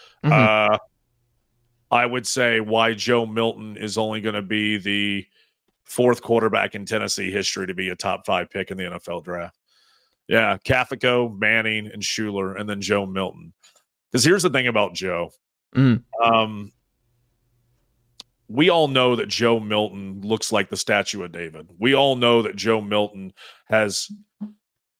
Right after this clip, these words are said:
Speaker 2: been blessed with a thunderbolt on his right arm. We know Joe Milton has the million dollar smile. We know Joe Milton has the abilities, the attributes, and every creative player feature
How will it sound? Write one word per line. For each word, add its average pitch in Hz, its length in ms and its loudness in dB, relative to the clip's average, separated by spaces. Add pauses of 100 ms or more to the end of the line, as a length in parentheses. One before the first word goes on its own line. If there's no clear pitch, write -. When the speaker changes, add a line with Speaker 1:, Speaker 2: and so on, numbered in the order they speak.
(100)
Speaker 2:
been 135 160 2
blessed 143 340 4
with 139 100 -2
a 127 60 2
thunderbolt 127 760 2
on 113 160 -2
his 104 180 -4
right 110 280 2
arm. 95 320 -4
We 117 140 -4
know 127 260 0
Joe 120 280 0
Milton 113 320 -2
has 110 320 -2
the 113 80 -4
million 113 340 0
dollar 101 260 0
smile. 101 600 -4
We 113 80 -6
know 120 200 0
Joe 117 300 -2
Milton 110 440 -4
has 107 340 -2
the 110 140 -4
abilities, 120 600 0
the 117 160 -2
attributes, 98 720 -2
and 104 100 -12 (120)
every 123 300 2
creative 107 440 -2
player 101 400 0
feature 107 540 -6